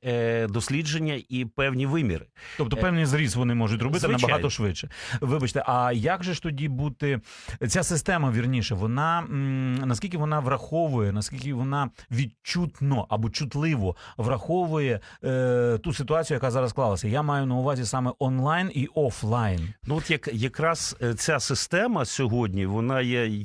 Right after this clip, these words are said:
Speaker 1: як ніколи актуальною і як ніколи,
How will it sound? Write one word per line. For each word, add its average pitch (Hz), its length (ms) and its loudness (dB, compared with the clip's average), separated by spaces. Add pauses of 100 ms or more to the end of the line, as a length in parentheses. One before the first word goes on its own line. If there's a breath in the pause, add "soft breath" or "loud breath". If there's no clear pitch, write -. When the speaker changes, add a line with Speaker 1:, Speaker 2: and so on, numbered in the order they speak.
Speaker 1:
як 117 240 -2
ніколи 120 560 0
актуальною 139 840 0
і 117 100 0 (460)
як 113 200 -2
ніколи, 127 100 -2